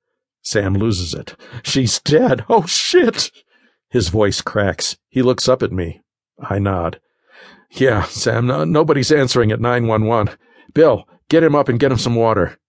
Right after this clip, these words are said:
Bill snaps too. I get up and run over to the closest fire extinguisher. My nerves are so shot it takes me a full minute to read the instructions. It only has two steps, but it's like I've never read English before.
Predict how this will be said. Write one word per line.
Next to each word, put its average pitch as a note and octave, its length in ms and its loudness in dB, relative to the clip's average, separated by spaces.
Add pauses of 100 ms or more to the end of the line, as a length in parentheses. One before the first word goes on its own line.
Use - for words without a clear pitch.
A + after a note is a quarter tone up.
(640)
Bill A2+ 180 2
snaps A#2+ 480 -4
too. F#2 320 0 (240)
I B2+ 40 -2
get D3+ 200 2
up C#3 320 0
and A#2+ 140 0
run B2+ 140 2
over B2+ 180 2
to G#2+ 60 -2
the G#2 100 0
closest C#3 420 0
fire C3 300 2
extinguisher. F#2+ 640 -4 (400)
My A#2+ 160 0
nerves C3 300 0
are A#2 120 -2
so D3+ 260 0
shot B2+ 440 -2
it A2+ 80 -4
takes C3+ 220 -2
me A#2 80 0
a G2 60 0
full D#3+ 300 2
minute B2 400 0
to A2+ 100 0
read A#2 180 0
the A2+ 80 0
instructions. G2+ 680 -2 (400)
It C3+ 120 2
only C#3+ 240 0
has B2+ 220 -2
two E3 240 0
steps, - 480 -2
but A2+ 220 -2 (100)
it's - 200 -4
like C3 180 0
I've A#2+ 220 2
never C#3 240 0
read D3 200 2
English F3 380 2
before. F#2 520 -2